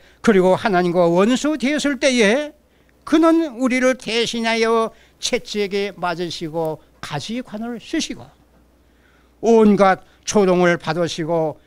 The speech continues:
십자가에 달려서 저와 여러분들이 받아야 할 모든 형벌을 대신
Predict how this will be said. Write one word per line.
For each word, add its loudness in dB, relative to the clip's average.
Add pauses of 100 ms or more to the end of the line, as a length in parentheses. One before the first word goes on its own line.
(200)
십자가에 0
달려서 -2 (540)
저와 2
여러분들이 -4
받아야 -10
할 -8 (260)
모든 2
형벌을 -4 (600)
대신 -8